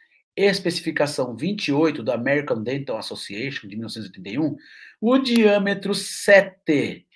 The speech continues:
da lima quinze em milímetros é, olha só como tem que calcular, tá vendo? Aí vem o conceito da conicidade. Diâmetro sete vai aumentar zero quatorze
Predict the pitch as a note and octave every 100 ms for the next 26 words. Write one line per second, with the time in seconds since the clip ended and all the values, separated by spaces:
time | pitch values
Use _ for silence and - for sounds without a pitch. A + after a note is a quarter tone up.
0 | _ _ _ _ - D3+ D#3 D#3+ E3+ C#3
1 | B2 - - G#3 A#3 F3+ - B2 F#2 -
2 | _ _ _ _ _ _ _ - C3+ C3
3 | F3 A3+ F3 A3+ A3 E3 C#3+ - - -
4 | - C#3+ A2+ F2 _ _ _ _ - -
5 | - _ - - - G#2+ B2 A2+ A#2 A2
6 | A2 G#2 A2 - G#2 G#2 G#2 G2 F2+ -
7 | - F3+ F#3+ _ _ - E3 - F3 C#3
8 | D3 D#3+ D3+ C#3+ - B2+ C3+ C#3 C#3 C3+
9 | C3 B2+ C#3+ A2+ F#2+ E2+ - _ - -
10 | - _ - D#3+ G3 D#3 C#3 A#2+ - -
11 | F#3 E3+ - - - _ A2+ B2+ B2+ B2
12 | A2 C3 C#3 C#3 D#3 D3+ F#3+ - E3+ E3+
13 | F3+ F3 B3 C4